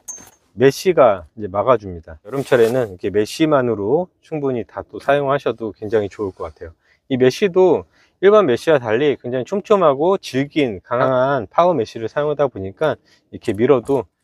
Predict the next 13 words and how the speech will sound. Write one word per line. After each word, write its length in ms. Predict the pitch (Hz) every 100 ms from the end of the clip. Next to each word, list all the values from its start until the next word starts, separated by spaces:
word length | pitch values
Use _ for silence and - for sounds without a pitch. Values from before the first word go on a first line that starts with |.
| -
굉장히 300 | 107 104 95
충분한 680 | - 151 151 135 110 131 160 _ _ _
하중을 360 | - 135 135 113
버틸 300 | - - 113
수 140 | -
있는 160 | 95 90
그런 220 | - 92
메쉬 500 | 87 90 - 98 87 87
원단이 640 | 92 101 92 87 82 80
사용이 380 | - 127 117 98
되어 200 | 92 90
있고요. 300 | 82 - 117 - _ _ 127
내부 840 | 156 190 202 185 160 143 120